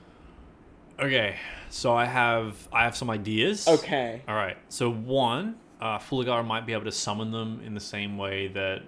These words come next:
Speaker 1: Merihim can teleport around
Speaker 2: But if he
Speaker 1: or
Speaker 2: can
Speaker 1: something.
Speaker 2: summon any, any demons, what are we, what
Speaker 1: Yeah,
Speaker 2: are we
Speaker 1: but I
Speaker 2: doing
Speaker 1: mean,
Speaker 2: here?
Speaker 1: these are tough ones.
Speaker 2: Okay.
Speaker 1: All right. So
Speaker 2: All
Speaker 1: that's
Speaker 2: right.
Speaker 1: one
Speaker 2: All right.
Speaker 1: possibility, okay?
Speaker 2: Okay.
Speaker 1: Second possibility is that in some way they are,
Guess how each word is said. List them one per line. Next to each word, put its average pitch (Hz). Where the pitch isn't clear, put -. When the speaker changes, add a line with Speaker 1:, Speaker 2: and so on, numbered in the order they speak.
Speaker 1:
Merihim 104
can 101
teleport 104
around 104
Speaker 2:
But -
if 175
he 214
Speaker 1:
or -
Speaker 2:
can 196
Speaker 1:
something. 175
Speaker 2:
summon 143
any, 143
any 139
demons, 123
what 127
are 120
we, 113
what 147
Speaker 1:
Yeah, 226
Speaker 2:
are 180
we -
Speaker 1:
but 143
I 135
Speaker 2:
doing 127
Speaker 1:
mean, 123
Speaker 2:
here? 131
Speaker 1:
these 123
are 110
tough -
ones. 95
Speaker 2:
Okay. 123
Speaker 1:
All 107
right. 104
So 135
Speaker 2:
All 160
Speaker 1:
that's 160
Speaker 2:
right. 139
Speaker 1:
one 127
Speaker 2:
All 180
right. -
Speaker 1:
possibility, 123
okay? 95
Speaker 2:
Okay. 120
Speaker 1:
Second 202
possibility 113
is 98
that 110
in 127
some 120
way 107
they 98
are, 95